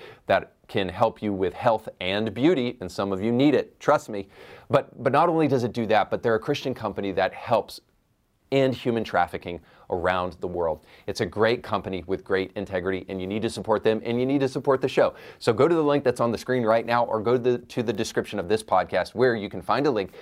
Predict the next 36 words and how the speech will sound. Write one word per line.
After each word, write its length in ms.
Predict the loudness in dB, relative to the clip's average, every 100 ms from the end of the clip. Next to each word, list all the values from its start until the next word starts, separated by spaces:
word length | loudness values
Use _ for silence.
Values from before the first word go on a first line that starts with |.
| -20
to 100 | -2
go 80 | 0
to 100 | 4
our 180 | 2 2
Herbal 320 | 0 4 2 2
Alchemy 320 | 0 0 -8
store, 320 | -4 -2 -2
where 220 | 0 -2
you 80 | -2
can 100 | -6
help 180 | -8 -8
support 440 | -8 -4 -2 -2 0
us 200 | -2 -2
and 100 | -8
get 100 | -8
some 140 | -4
great 240 | -2 -2
products 320 | 0 0 0 -6
for 240 | -8 -6
yourself. 500 | -8 -6 -8 -8 _ _ _ _ _ 2 2 2 -14 -8 0
By 100 | 2
now, 120 | 2
you've 180 | 0 2
probably 300 | 2 2 -2
seen 240 | 0 0
the 120 | 0
images 300 | -2 -2 -2
of 140 | -2 -2
people 220 | -4 0
marching 380 | 2 2 -2 -4
through 180 | -2
Washington, 580 | 2 2 2 -4 -4 -4
D 240 | -4 -4 -4
C, 480 | -4 -2 -2 -4 -4
and 280 | -4 -4 -2
vandalizing 1080 | 0 0 2 2 2 0 -2 -6 -6 -8